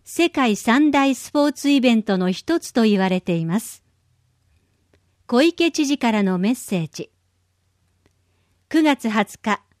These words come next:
ラグビーワールドカップ二千十九日本大会の開催を迎えます。東京スタジアムで行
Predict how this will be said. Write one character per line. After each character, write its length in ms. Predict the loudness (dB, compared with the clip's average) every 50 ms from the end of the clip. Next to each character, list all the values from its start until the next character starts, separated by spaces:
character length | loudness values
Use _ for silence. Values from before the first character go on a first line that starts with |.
| _ _ _ _ _ _ _ _
ラ 180 | 2 2 2 2
グ 100 | 2 2
ビ 160 | 2 2 4
ー 40 | 4
ワ 120 | 4 4
ー 80 | 2 2
ル 80 | 2
ド 120 | 0 0 2
カ 120 | 2 0
ッ 40 | -2 -2 _
プ 100 | 0 2
二 160 | 2 2 0
千 280 | 0 0 2 2 2 2
十 240 | 2 0 0 0
九 360 | -2 -2 0 2 2 2 2 2
日 160 | 2 0 0
本 280 | 0 _ -2 -2 0
大 200 | 0 0 0 0
会 240 | 0 -2 -2 0 0
の 120 | -2 -2 -2
開 220 | -2 -2 -2 -2
催 360 | -2 -2 0 0 2 2 2
を 40 | 2
迎 320 | 2 0 0 0 -2 -2
え 60 | 0 0
ま 140 | -2 -2
す。 200 | -4 -6 -12 -20 _ _ _ _ _ _ _ _ _ _ _ _ _ _ _ _ _ _ _ _ _ _ _ _
東 200 | 2 2 2 2
京 220 | 2 2 2 2
ス 100 | 0 0
タ 180 | 2 2 2 2
ジ 140 | 2 2 2
ア 100 | 2 2
ム 100 | 2 2
で 80 | 2
行 140 | 2 2 0